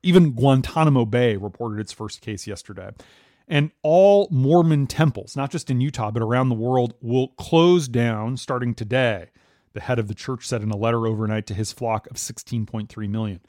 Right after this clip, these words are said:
The Tony Awards have also been postponed. But in keeping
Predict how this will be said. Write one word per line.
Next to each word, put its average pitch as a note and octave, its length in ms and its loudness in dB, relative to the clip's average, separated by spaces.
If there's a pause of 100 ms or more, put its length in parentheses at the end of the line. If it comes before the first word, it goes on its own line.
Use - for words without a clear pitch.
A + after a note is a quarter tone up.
(400)
The B2 80 -4
Tony E3+ 340 4
Awards G2+ 440 -4
have G#2+ 100 -10
also A2 220 -8
been G2+ 200 -8
postponed. F#2+ 560 -14 (720)
But E3 120 4
in E3 120 6
keeping C4+ 460 -2